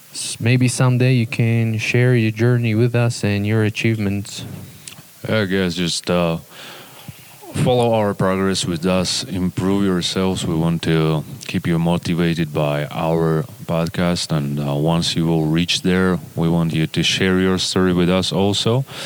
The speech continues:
Speaker 2: So let's start. Basically, we will talk about the fundamentals of self-improvement and how to set your goals today. So what do we know about the goals?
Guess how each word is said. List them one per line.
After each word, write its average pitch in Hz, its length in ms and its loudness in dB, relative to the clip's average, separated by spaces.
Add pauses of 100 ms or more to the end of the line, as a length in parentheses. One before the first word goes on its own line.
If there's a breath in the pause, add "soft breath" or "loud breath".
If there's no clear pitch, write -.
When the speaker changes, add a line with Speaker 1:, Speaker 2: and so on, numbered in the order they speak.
(320 loud breath)
Speaker 2:
So - 280 2
let's 107 360 2
start. 113 500 2
Basically, 110 480 0
we 95 140 2
will 90 240 2
talk - 260 -2
about 82 300 0
the 82 100 0
fundamentals 85 720 0
of 82 140 -2
self-improvement 90 880 0
and 76 80 -4
how 78 240 -2
to 73 280 -2 (680 loud breath)
set - 360 -2
your 90 200 2
goals 92 460 0
today. 104 420 0
So 85 480 0 (600 loud breath)
what 110 400 0
do 98 160 0
we 90 220 0
know 87 400 0
about 85 600 0
the 76 120 -6 (100)
goals? 90 600 0